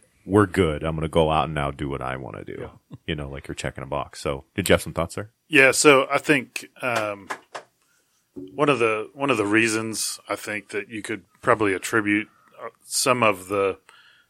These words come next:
Speaker 3: the difficulty in, in making those connections to, to getting to a personal relationship with Jesus is some of the,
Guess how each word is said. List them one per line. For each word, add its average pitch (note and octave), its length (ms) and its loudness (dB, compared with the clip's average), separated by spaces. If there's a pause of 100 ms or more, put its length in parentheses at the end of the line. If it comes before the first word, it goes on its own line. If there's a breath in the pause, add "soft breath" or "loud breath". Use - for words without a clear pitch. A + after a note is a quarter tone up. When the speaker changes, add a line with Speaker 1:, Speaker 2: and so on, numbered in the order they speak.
Speaker 3:
the G#2+ 100 -4
difficulty A#2 720 0
in, G2 320 -8
in G#2 180 -8
making G2+ 360 -4
those G2 200 -6
connections G2+ 760 -8
to, G2 360 -4 (480 soft breath)
to A#2 140 -4
getting A2 480 8
to A2 640 2 (100)
a G#2+ 220 -2
personal G#2+ 480 -4
relationship F#2+ 720 -4
with G2 160 -8
Jesus G2 680 -4 (960 soft breath)
is A#2 140 -2
some F3 200 8
of A2+ 180 6
the, A2 220 2